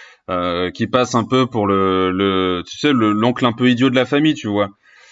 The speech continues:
C'est, c'est pour ça qu'il allait chercher un profil comme Castex, parce qu'il avait pas envie d'avoir un autre profil politique. Mais d'un autre côté,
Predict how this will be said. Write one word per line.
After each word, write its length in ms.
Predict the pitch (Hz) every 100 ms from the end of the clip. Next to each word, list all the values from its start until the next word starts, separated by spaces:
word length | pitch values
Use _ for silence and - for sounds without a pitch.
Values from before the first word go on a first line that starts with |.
| - - - - _ _ -
C'est, 680 | 87 95 90 90 90 87 82
c'est 160 | -
pour 140 | 98 95
ça 100 | 120
qu'il 160 | 120
allait 140 | 98 92
chercher 300 | 104 - 120
un 100 | 110
profil 340 | 107 98 120
comme 140 | 113
Castex, 480 | 101 127 - 180 -
parce 160 | - 101
qu'il 120 | 107
avait 160 | 101 101
pas 120 | 117
envie 180 | 110 127
d'avoir 240 | 101 110
un 80 | 107
autre 100 | 113
profil 280 | 123 123 113
politique. 440 | 117 196 214 - - 190 175 -
Mais 200 | 139 160
d'un 180 | 143 151
autre 120 | 143
côté, 520 | 160 139 165 156 117